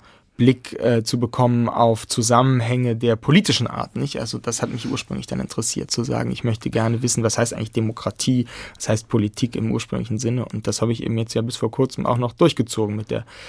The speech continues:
Promotion über, mm, einen großen, äh, römischen Geschichtsschreiber und Theoretiker, Theodor Mommsen, der jetzt in diesem, ähm, Jahr zweihundertsten Geburtstag feiert. Und, äh, so, so will ich sagen, dass mir das Theater immer enorm wichtig war von zu Hause aus,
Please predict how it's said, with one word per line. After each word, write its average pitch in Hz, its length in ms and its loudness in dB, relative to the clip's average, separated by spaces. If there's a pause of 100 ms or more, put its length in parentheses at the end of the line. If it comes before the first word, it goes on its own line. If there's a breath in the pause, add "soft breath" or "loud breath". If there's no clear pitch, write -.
(260 loud breath)
Promotion 107 640 0
über, 107 280 -4
mm, 110 280 -6
einen 101 180 -6
großen, 104 400 -4 (460 loud breath)
äh, - 80 -10
römischen 113 580 2
Geschichtsschreiber 107 760 -2
und 107 140 -4
Theoretiker, 110 640 -2
Theodor 107 300 0
Mommsen, 113 420 2
der 104 140 -2
jetzt 107 180 -4
in 110 80 -8
diesem, 110 240 -6 (540 loud breath)
ähm, 104 320 -6
Jahr 104 300 -2
zweihundertsten 101 480 -6
Geburtstag 110 580 -6
feiert. 117 380 -10 (280 loud breath)
Und, 139 300 4
äh, 143 140 8
so, 165 320 6
so 156 200 2
will 185 100 4
ich 165 100 0
sagen, 160 300 4
dass 160 140 0
mir 165 200 6
das 147 160 4
Theater 156 600 2 (220 soft breath)
immer 156 220 2
enorm 151 300 4
wichtig 175 340 -2
war 208 160 4
von 170 200 -2
zu 151 160 -2
Hause 170 360 4
aus, 214 360 2